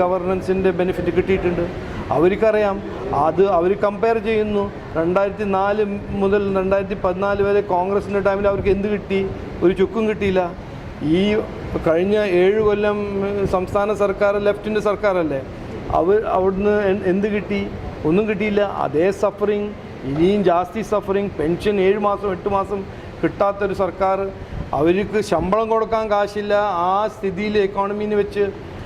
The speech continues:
ഏഹ്, അറുപത്തഞ്ച് കൊല്ലമായിട്ട് നമ്മൾ കണ്ടതല്ലേ ഒരു പാർട്ടി ഗരീബി ഹട്ടാവോ, ഗരീബി ഹട്ടാവോ എന്ന് പറയുന്നത്. തേങ്ങ ഹട്ടായില്ല, ഗരീബിയും പോയില്ല,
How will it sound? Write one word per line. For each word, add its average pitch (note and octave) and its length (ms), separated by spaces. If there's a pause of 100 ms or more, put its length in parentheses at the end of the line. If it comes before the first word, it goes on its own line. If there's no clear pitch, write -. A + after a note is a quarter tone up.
(420)
ഏഹ്, D#3 220 (160)
അറുപത്തഞ്ച് C4 500
കൊല്ലമായിട്ട് B3 400
നമ്മൾ A#3 180
കണ്ടതല്ലേ A3+ 520
ഒരു F#3 40
പാർട്ടി F#3+ 360 (120)
ഗരീബി G3 360
ഹട്ടാവോ, G3 360
ഗരീബി F#3+ 280
ഹട്ടാവോ G3 220
എന്ന് G3 140
പറയുന്നത്. F#3+ 400 (180)
തേങ്ങ G#3+ 300 (100)
ഹട്ടായില്ല, G#3 500 (500)
ഗരീബിയും A3 460
പോയില്ല, G#3+ 260